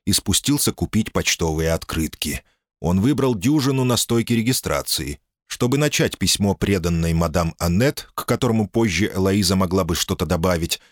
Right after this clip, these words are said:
он захватил с собой из номера шариковую ручку. Ах, прошло то время, и сколько его утекло, когда он слал открытки из Европы тете Дотти, причем только для того, чтобы заслужить ее благосклонность,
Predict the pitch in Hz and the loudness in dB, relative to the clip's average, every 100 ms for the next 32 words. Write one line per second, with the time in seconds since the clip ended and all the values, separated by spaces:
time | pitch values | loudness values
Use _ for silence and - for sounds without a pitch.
0 | - 139 156 135 131 113 131 - 104 92 | -4 0 2 2 0 0 0 0 0 2
1 | 98 87 76 92 117 104 98 - 85 80 | 0 0 0 2 2 2 0 0 -2 -2
2 | 80 82 85 85 73 - - 67 - _ | -2 0 2 0 0 -4 -6 -18 -18 _
3 | _ _ - 82 95 - - 85 82 - | _ _ -6 -2 0 -2 -4 -2 -2 0
4 | 107 113 87 71 80 90 85 73 - - | 0 0 -2 -2 0 2 0 -2 -8 -6
5 | 73 - 120 113 87 80 82 73 - - | -4 -2 -2 -2 -2 0 0 0 -4 -4
6 | 85 87 87 - _ - 85 85 95 95 | -2 0 -2 -4 _ -8 -4 0 2 2
7 | - 101 98 - - - 101 113 - 90 | 2 2 0 -2 -6 -2 0 0 -4 -2
8 | 85 82 80 71 214 208 - - 101 92 | 0 0 0 0 0 0 -4 -2 -2 0
9 | - 85 78 104 - - - 71 _ _ | -2 -2 0 0 0 -6 -8 -8 _ _
10 | - - 135 131 127 127 110 120 127 147 | -8 -2 -2 0 -2 -2 -2 0 0 0
11 | 104 90 95 - 104 110 - 101 92 98 | -2 -2 -2 0 0 0 0 0 0 0
12 | 110 - 92 67 67 - | -2 0 -2 -4 -10 -12